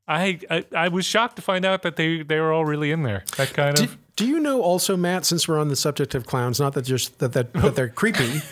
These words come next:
Speaker 1: <laughs>
Speaker 2: but,
Speaker 1: They, they
Speaker 2: um,
Speaker 1: are.
Speaker 2: but, which they are, but that if you ha-, if you wear clown shoes, you don't have to clip your toenails ever anymore.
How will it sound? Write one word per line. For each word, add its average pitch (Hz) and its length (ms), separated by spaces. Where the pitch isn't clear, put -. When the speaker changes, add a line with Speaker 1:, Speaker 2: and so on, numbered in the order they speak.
Speaker 1:
<laughs> - 260
Speaker 2:
but, 160 300
Speaker 1:
They, 156 100
they - 40
Speaker 2:
um, 151 140
Speaker 1:
are. 113 260
Speaker 2:
but, 185 140
which 170 140
they 175 140
are, 117 200
but 165 200
that 151 320
if 170 180
you 156 180
ha-, 170 260
if 151 140
you 151 100
wear 190 220
clown 202 320
shoes, - 400
you 147 100
don't 156 200
have 143 140
to - 80
clip - 160
your 147 60
toenails 117 360
ever 110 100
anymore. 113 260